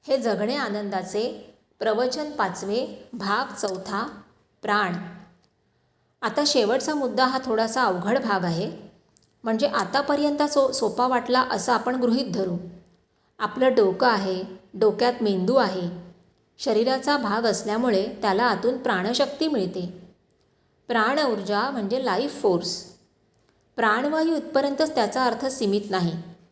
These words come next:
प्राणवायू हा अनेक वायूंपैकी एक आहे, ज्याला आपण ऑक्सिजन म्हणतो. पण प्राण ही एक शक्ती आहे.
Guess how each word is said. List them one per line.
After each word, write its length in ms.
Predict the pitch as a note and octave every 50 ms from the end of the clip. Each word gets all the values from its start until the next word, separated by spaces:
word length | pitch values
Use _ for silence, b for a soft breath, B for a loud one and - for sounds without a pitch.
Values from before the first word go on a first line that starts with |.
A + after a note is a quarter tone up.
| _ _ _ _ _ _ _ _ _ -
प्राणवायू 680 | A3 G#3+ G3+ G3+ A#3 C4+ C#4+ C#4 C4 A#3 A3 A3+ B3 B3+
हा 140 | B3+ C#4 D4 -
अनेक 360 | A#3 G#3 F#3+ F#3 A#3+ C#4 C#4+ C#4+
वायूंपैकी 720 | B3+ G#3+ G3 G3 G#3+ G#3+ A3 A3 G#3+ F#3+ F#3 C4 C#4+ - -
एक 260 | A3 A3 A3+ A3+ A3+
आहे, 220 | G3 F3 F3 F3 F3 - - - - - - _ _ _ _ _ _ _ _ _ _ _ -
ज्याला 260 | G#3+ A#3+ A3 G#3 A#3
आपण 200 | C4 B3+ - C#4
ऑक्सिजन 520 | C#4 A#3+ F#3 - - - A#3+ A#3+ D4+ C#4+ C4
म्हणतो. 400 | A#3 G#3 F#3 F3 F3+ F3+ F3+ F3 - - - - _ _ _ _ _ _ _ _ _ _ -
पण 160 | A#3+ C4+ C4+
प्राण 520 | B3+ - - G#3 G#3 B3 C4 G#3+ G3+ A3 C4 - - -
ही 100 | A#3+ A#3+
एक 180 | C4 C#4+ C#4 -
शक्ती 440 | - A3+ - - - - - B3+ B3
आहे. 260 | G3+ F3+ F3+ E3+